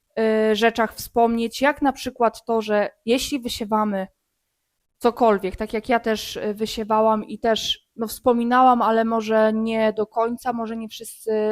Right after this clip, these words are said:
y, dobrze to zrozumieli i usłyszeli, bo ja wysiewałam już pora, selera i paprykę. Z papryką mogę mieć pewien problem, dlatego że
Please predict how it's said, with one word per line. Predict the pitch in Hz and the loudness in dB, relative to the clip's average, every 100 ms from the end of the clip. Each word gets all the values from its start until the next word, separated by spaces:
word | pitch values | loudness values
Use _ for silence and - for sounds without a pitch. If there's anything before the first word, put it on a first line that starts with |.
| 196 - | -2 -4
y, | 208 | -2
dobrze | 226 220 220 | -2 -2 -6
to | 214 214 | -8 -8
zrozumieli | 214 214 214 233 220 208 | -6 -6 -6 -6 -8 -10
i | |
usłyszeli, | 214 - 214 - 233 247 | -14 -14 -14 -8 -6 -6
bo | 226 | -4
ja | 226 | -6
wysiewałam | - - 226 226 214 | -6 -10 -6 -4 -6
już | - | -10
pora, | - 233 220 208 | -4 -2 0 -2
selera | - 220 214 220 214 202 - _ _ _ _ _ _ | -4 -4 0 0 0 -2 -4 _ _ _ _ _ _
i | 240 | -2
paprykę. | - 226 - 208 - 208 | 0 0 0 -4 0 -2
Z | 262 | 0
papryką | - 226 277 269 247 | 0 0 0 0 0
mogę | 233 220 | 0 -2
mieć | 220 208 - | -4 -4 -6
pewien | 240 226 214 | -4 -4 -6
problem, | - 240 226 226 | -2 -2 0 -2
dlatego | 208 208 226 220 220 | 0 -2 -4 -4 -4
że | 202 214 214 | -2 -2 -2